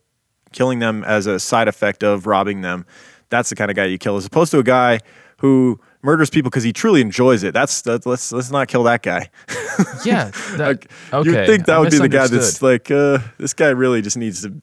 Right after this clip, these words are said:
Speaker 1: not be on this planet anymore." If that's,
Speaker 2: Okay.
Speaker 1: like, his favorite thing is just killing people.
Speaker 2: Right. See, I understood it that i-, if the thing, if the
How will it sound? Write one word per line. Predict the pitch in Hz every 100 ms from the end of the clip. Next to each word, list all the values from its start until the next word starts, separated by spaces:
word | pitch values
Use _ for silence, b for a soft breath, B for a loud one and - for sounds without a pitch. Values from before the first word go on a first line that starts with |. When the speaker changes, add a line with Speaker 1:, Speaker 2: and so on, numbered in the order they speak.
| -
Speaker 1:
not | 120 113
be | 110
on | 107
this | 98
planet | - 120
anymore." | 101 95 92 95
If |
that's, | 135 104
Speaker 2:
Okay. |
Speaker 1:
like, | 98
his | 98
favorite | - 120 101
thing | 117
is | 104 87
just | 95
killing | - 120
people. | 95 95 98 -
Speaker 2:
Right. | 139 120 101
See, | - 156 -
I | 208
understood | 247 131 - 135
it | 117 87
that | 113 104 - _ _ _ _ _
i-, | 113 -
if | - 120
the | 131 117
thing, | - 151 -
if | 127
the | - 127 117 113